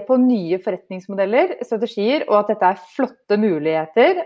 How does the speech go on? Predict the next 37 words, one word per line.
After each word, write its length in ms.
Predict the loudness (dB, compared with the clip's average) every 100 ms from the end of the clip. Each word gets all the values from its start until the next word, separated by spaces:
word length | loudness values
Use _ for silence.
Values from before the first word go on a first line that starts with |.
| 0
og 540 | 4 6 8 6 4
det 80 | 2
å 60 | 0
se 140 | -2 -4
inn 140 | -6
på 160 | -2 0
regenerativ 800 | 2 0 0 -4 -4 -4 -4 -4
ledelse. 460 | -4 -6 -10 -12 -14 _ _ _ _ _ -2
Og 60 | 2
mens 140 | 2 0
vi 60 |
snakket 380 | -4 -4 -4 -2
om 80 | 0
dette 160 | 0 2
her, 220 | 2 4
så 80 | 0
gjorde 300 | 0 0 -2
jeg 80 | -2
meg 100 | -4
et 80 | -4
lite 260 | -6 -6 -12
notat 600 | -10 0 2 2 -2 -20 -6 2
av, 400 | 4 4 2 2 4
eh, 560 | 6 4 2 0 -2 -6 -2 -2
noe 140 | 0
vi 60 | -2
snakket 300 | -8 -8 -8
med 140 | -4 -4
Nicolas 400 | -2 -4 -4 -6
Inn, 400 | -8 -6 -4 -2
eh, 240 | -2 2 4
om. 140 | 2 0 _
Og 120 | 0 4
da 80 | 2
snakket 320 | 2 -2 -2 0
vi 140 | 2
om 180 | 2